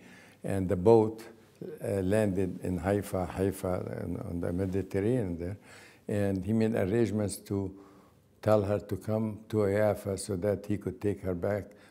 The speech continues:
with him to America. And my wife was a, a young girl, about seven years old. So she was with her mother, and they just left Ramallah, and they jumped in the boat,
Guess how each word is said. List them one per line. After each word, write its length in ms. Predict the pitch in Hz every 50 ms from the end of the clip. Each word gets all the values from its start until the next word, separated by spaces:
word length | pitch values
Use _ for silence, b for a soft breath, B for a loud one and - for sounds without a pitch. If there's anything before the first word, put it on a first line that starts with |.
| B B -
with 200 | 113 117 98 82
him 340 | 90 95 95 98 95 98 - -
to 80 | - -
America. 600 | - 101 98 104 107 104 98 90 - - 80 - b b b b b b b b b b _ -
And 440 | - 98 95 95 95 95 95 - -
my 320 | 98 98 107 104 101 98
wife 560 | 98 110 120 120 117 107 - - - - -
was 600 | 107 101 98 98 98 87 78 - - - - - 71 - - -
a, 500 | 104 104 104 110 - - - - 85 -
a 20 |
young 320 | - 98 101 101 101 98 92
girl, 220 | 98 98 92 90
about 180 | 85 90 90 -
seven 300 | - 104 98 95 98 98
years 220 | 95 95 92 92
old. 240 | 92 95 117 127 B B B B B B B B
So 500 | - - - 113 104 101 101 104 117 - - - -
she 180 | - - - 107
was 200 | 104 104 101 90
with 180 | 95 98 92
her 100 | 95 95
mother, 400 | 95 98 107 113 127 143 165 170 - B B B B B B _ -
and 180 | - 101 98
they 140 | 92 101 95
just 300 | 85 98 95 95 - -
left 320 | 113 113 110 - - - -
Ramallah, 520 | 104 104 104 107 107 107 110 110 110 107 B B B B B B _
and 160 | 90 90 87
they 160 | 85 92 92 90 98 82
jumped 320 | 78 98 117 117 117 -
in 80 | 113 110
the 100 | 110 110
boat, 460 | 98 104 104 98 101 110 110 - -